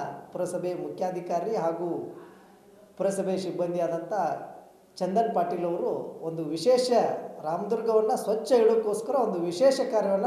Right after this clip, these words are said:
ಮಾಡಿದ್ದಾರೆ. ಅದೇನಪ್ಪ ಅಂತಂದ್ರೆ, ಪ್ರತಿದಿನ ಬೆಳಗ್ಗೆ ಕಸದ ಗಾಡಿಗಳು ಬರುತ್ತೆ. ಅದು ಏನಾಗ್ತಿತ್ತಂದ್ರೆ, ಪ್ರತಿ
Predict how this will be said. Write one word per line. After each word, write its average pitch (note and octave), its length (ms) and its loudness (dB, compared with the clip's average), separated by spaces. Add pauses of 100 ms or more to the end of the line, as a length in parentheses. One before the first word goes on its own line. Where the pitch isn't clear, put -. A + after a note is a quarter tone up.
ಮಾಡಿದ್ದಾರೆ. E3+ 340 -2
ಅದೇನಪ್ಪ G3+ 420 0
ಅಂತಂದ್ರೆ, F#3 760 -2 (880)
ಪ್ರತಿದಿನ B3+ 480 0 (440)
ಬೆಳಗ್ಗೆ A3 440 2
ಕಸದ G#3 260 0
ಗಾಡಿಗಳು G3 440 2
ಬರುತ್ತೆ. D#3 720 -4 (600)
ಅದು C4 340 0
ಏನಾಗ್ತಿತ್ತಂದ್ರೆ, C4 880 0
ಪ್ರತಿ C4 580 -2